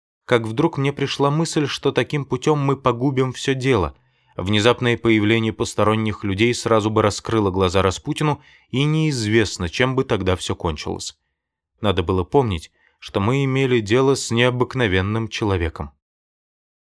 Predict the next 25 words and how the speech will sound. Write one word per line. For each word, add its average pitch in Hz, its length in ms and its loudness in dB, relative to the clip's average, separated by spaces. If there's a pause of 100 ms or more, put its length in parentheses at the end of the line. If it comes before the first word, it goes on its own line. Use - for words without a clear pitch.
(400)
Я 110 200 6
позвал 131 380 2
моих 123 260 0
друзей 117 340 2
обратно 120 320 2
в - 80 -6
кабинет 127 480 0 (340)
и 107 120 4
высказал 135 520 2
им 123 120 0
свои 113 260 0
соображения. 87 760 -2 (1200)
С 101 120 -8
большим 117 480 2
трудом 151 480 2
удалось 131 460 2
мне 127 160 0
уговорить 117 520 2
их - 320 -4
предоставить 110 800 2
мне 113 200 0
одному 113 340 0
покончить 101 500 -4
с - 80 -6
Распутиным. 85 640 -6